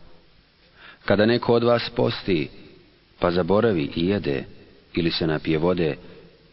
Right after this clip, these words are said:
neka ne prekida svoj post, jer ga je to Allah nahranio i napojio." Hadis bilježe imami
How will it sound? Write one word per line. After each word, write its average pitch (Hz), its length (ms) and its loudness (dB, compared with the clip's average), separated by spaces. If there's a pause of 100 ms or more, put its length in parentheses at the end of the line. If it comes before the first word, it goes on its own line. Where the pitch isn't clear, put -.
(260)
neka 113 260 2
ne 120 120 2
prekida 123 460 2
svoj 120 240 0
post, 98 480 0 (840)
jer 82 180 0
ga 78 100 0
je 73 80 -2
to 73 320 -4 (380)
Allah 90 480 0 (340)
nahranio 73 640 -4
i 73 60 -6
napojio." 73 540 -10 (1120)
Hadis 71 360 -2
bilježe 76 520 0 (500)
imami 73 600 0